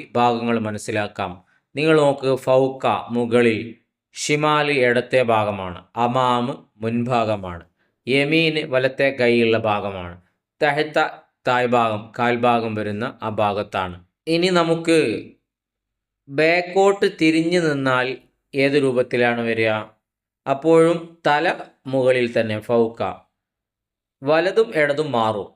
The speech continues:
യമീൻ ഇപ്പുറത്താകും, വലതു ഭാഗം, ഷിമാൽ ഇടതു ഭാഗം ഇപ്പുറത്താകും.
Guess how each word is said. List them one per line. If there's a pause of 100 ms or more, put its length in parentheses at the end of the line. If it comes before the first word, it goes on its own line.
(200)
യമീൻ
ഇപ്പുറത്താകും, (420)
വലതു
ഭാഗം, (140)
ഷിമാൽ
ഇടതു
ഭാഗം
ഇപ്പുറത്താകും.